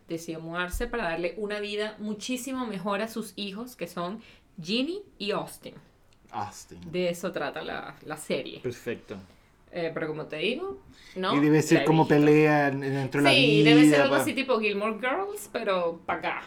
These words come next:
Speaker 1: Y con un hermano. Porque en Gilmore Girls eran dos nada más, la mamá y la hija.
Speaker 2: Perfecto.
Speaker 1: Eh, de número nueve está You,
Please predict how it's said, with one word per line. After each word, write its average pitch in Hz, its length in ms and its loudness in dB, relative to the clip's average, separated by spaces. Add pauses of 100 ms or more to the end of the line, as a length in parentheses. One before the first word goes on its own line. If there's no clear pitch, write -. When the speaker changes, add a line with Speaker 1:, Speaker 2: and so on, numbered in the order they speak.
(140)
Speaker 1:
Y 214 140 -4
con 196 200 -4
un 180 160 -6
hermano. 175 440 -8 (320)
Porque 175 180 -14
en 175 100 -8
Gilmore 170 320 -8
Girls 196 280 -8
eran 165 280 -12 (100)
dos 175 300 -8
nada 160 200 -10
más, - 160 -18 (280)
la 143 140 -14
mamá 143 220 -16
y - 60 -16
la - 100 -14
hija. - 200 -20 (280)
Speaker 2:
Perfecto. - 480 -14 (440)
Speaker 1:
Eh, 233 200 4
de 226 100 4
número 233 280 0
nueve 214 420 -2
está 185 480 -6 (240)
You, 202 300 -6